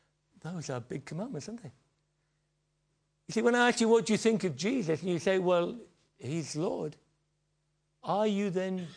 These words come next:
doing what he says? Even Jesus asked his disciples, "Why do you call me Lord, but you don't do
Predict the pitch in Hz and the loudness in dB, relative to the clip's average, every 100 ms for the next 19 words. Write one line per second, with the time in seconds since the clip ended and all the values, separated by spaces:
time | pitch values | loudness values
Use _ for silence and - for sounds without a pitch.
0 | - _ - 202 214 208 196 202 202 214 | -20 _ 0 2 4 2 0 -4 -4 -4
1 | 226 285 254 262 269 190 262 302 220 214 | -4 0 0 2 2 2 2 0 -2 -4
2 | 277 285 - 247 254 220 262 269 202 - | -4 -4 -4 -8 -8 -8 -8 -8 -10 -14
3 | _ - _ 190 185 233 269 262 254 254 | _ -20 _ -12 -8 -4 -4 -2 -2 -2
4 | 262 214 226 226 214 196 180 180 214 156 | -2 -2 0 2 0 -2 -6 -6 -6 -6
5 | 123 147 - _ _ _ _ _ _ _ | -6 -8 -14 _ _ _ _ _ _ _
6 | _ 202 196 165 170 160 175 202 214 180 | _ -4 -4 -4 -8 -2 -2 -2 -4 -6
7 | 135 180 170 135 147 | -2 0 0 -2 -6